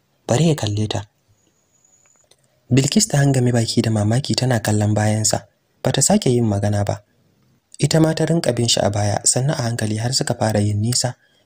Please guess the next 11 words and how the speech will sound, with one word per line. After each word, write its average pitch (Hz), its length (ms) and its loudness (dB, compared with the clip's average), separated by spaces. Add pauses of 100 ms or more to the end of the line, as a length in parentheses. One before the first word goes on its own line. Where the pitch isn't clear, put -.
da 113 80 2
sashin 123 480 0
ƙauyensu 107 460 -2
gabaki 104 480 -6
ɗaya. 104 180 -4 (480)
Juyowa 170 460 4
Bilkis 113 360 -2
ta - 120 -2
yi 104 80 -2
ta - 160 -8
hango 117 400 -2